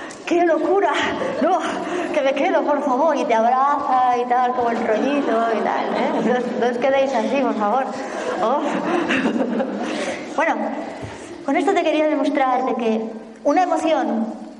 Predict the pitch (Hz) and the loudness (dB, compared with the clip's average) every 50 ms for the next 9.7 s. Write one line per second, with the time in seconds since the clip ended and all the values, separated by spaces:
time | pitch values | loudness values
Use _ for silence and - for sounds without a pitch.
0 | - - - - - - - - - - - - - 277 330 320 339 302 - 320 | -20 -20 -20 -20 -20 -20 -20 -20 -20 -20 -14 -4 -2 0 0 0 0 0 0 0
1 | 285 269 339 339 269 226 226 214 254 294 - - - 226 220 - 262 - - 277 | 2 2 2 2 2 2 2 0 0 -2 -4 -6 -4 -4 -2 -2 -2 0 0 0
2 | 269 285 277 269 262 277 277 262 247 240 247 247 226 220 - 240 254 220 220 - | 0 2 2 2 2 0 0 0 0 0 0 0 0 0 0 0 0 0 -2 -4
3 | - - - - - - - - 269 269 285 302 311 302 294 277 277 285 277 269 | -6 -8 -10 -12 -16 -18 -8 -6 -6 -2 -2 -2 0 0 0 2 2 2 2 0
4 | 269 - 294 262 277 277 254 262 269 - - 247 254 254 262 247 240 - 247 - | 0 0 0 0 0 0 0 -2 -2 -2 -2 -4 -4 -4 -4 -4 -4 -4 -6 -4
5 | - 226 220 214 208 208 208 208 214 - - - - - 269 277 277 277 277 - | -4 -4 -2 -2 -2 -2 -2 -4 -8 -10 -12 -12 -6 -2 0 2 2 2 0 -2
6 | - - 240 240 220 233 269 233 233 226 226 311 359 370 - 370 - - - 349 | -4 -4 -4 -4 -2 0 0 0 0 0 0 0 0 -2 -2 -2 -2 0 0 0
7 | 349 339 349 339 320 320 302 302 302 285 277 285 285 254 277 302 285 262 240 226 | 0 2 2 2 2 2 2 2 2 2 2 2 2 2 2 4 4 4 2 2
8 | 240 233 226 220 226 220 220 - - 226 226 226 220 220 220 214 214 214 - 269 | 2 0 0 0 0 0 -2 0 0 2 4 4 4 4 2 2 0 0 0 0
9 | 277 277 269 269 262 233 220 - - - - - - | 0 2 0 0 0 -2 -4 -6 -6 -8 -10 -12 -14